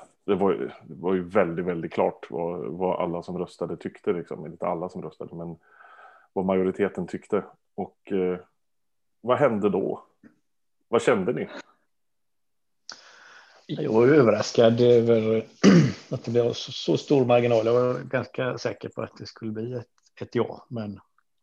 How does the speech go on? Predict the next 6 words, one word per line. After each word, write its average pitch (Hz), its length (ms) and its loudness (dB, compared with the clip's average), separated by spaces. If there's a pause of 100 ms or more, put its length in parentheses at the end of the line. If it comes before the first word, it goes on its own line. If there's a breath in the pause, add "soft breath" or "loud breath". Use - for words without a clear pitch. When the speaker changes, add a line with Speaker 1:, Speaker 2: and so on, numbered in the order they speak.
(160)
Speaker 2:
inte 107 200 -6
alls 104 240 -8
beredd 110 300 -6
på, 107 200 -8 (1500 soft breath)
på 110 60 -2
marginalen. 113 680 2